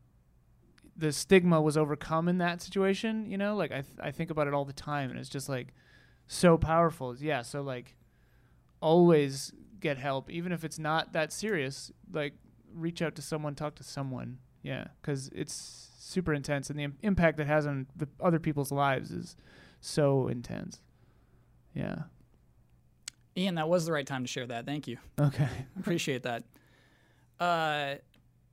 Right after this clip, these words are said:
Speaker 2: and now to awkwardly bounce into more silly, stupid video game stuff. Uh, w-, a One Punch Man fighting game was announced today.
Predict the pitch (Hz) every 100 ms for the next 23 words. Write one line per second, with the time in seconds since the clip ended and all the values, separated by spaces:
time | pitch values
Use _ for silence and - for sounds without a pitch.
0 | _ _ _ - 196 196 202 - 196 175
1 | 170 160 147 156 170 156 147 143 143 -
2 | 143 139 139 131 - 147 139 139 - 139
3 | 131 127 - 131 139 123 147 165 131 120
4 | 120 123 120 - - - _ - 156 143
5 | 135 131 - 165 - 170 170 202 220 196
6 | 208 208 196 185 - 190 185 127 110 104
7 | 117 101 101 - - -